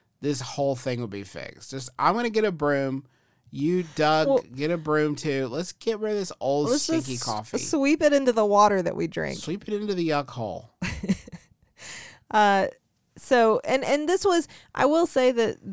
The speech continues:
Speaker 2: the idea, the other ideas that he came up with, because he thought,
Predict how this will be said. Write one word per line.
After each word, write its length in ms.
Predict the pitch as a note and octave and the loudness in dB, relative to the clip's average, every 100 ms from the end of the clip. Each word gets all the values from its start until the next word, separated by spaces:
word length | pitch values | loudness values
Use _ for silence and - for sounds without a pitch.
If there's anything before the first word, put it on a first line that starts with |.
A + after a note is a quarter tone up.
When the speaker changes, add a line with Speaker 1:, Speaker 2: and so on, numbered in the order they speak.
| F#3 - | -16 -10
Speaker 2:
the 220 | G3 A3 | -4 0
idea, 400 | A3 B3+ A#3 A#3 | 2 2 2 2
the 140 | G#3 | 2
other 160 | A3+ C4 | 2 4
ideas 280 | A#3+ G3 G3 | 2 0 -2
that 100 | - | -2
he 80 | G3 | -2
came 200 | G3 F3+ | -2 0
up 160 | F3+ | 0
with, 160 | F#3 E3+ | 0 -2
because 360 | F3+ - G3+ G3 | -4 0 0 0
he 80 | F#3 | -4
thought, 420 | - E3 E3 | 2 4 4